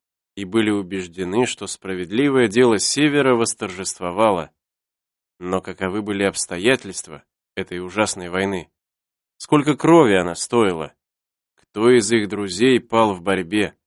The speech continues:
Вот о чем они часто беседовали, не зная еще, суждено ли им будет снова увидеть свое отечество.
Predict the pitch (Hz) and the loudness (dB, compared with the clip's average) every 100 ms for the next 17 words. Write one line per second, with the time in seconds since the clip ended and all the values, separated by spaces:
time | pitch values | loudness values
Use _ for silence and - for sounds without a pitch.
0 | _ _ _ _ _ _ _ _ _ _ | _ _ _ _ _ _ _ _ _ _
1 | - 90 110 175 160 147 - 151 139 127 | -18 -2 4 4 4 2 4 6 6 4
2 | - 131 - 107 92 95 - 156 139 127 | 4 0 0 -6 -8 -4 0 2 4 4
3 | 117 101 - _ _ _ - 95 87 110 | 4 2 -2 _ _ _ -16 -14 -4 0
4 | 135 127 104 - 107 - 101 85 80 90 | 2 2 0 -4 -6 -10 -12 -14 -12 -6
5 | 117 156 147 139 127 127 123 95 - 98 | 0 0 0 -2 -2 0 -2 -4 -8 -2
6 | 120 123 104 95 113 101 - 98 98 98 | 0 0 -2 -4 -6 -6 -8 -6 -2 -2
7 | 92 113 98 85 - 80 73 | -2 -6 -8 -12 -18 -18 -20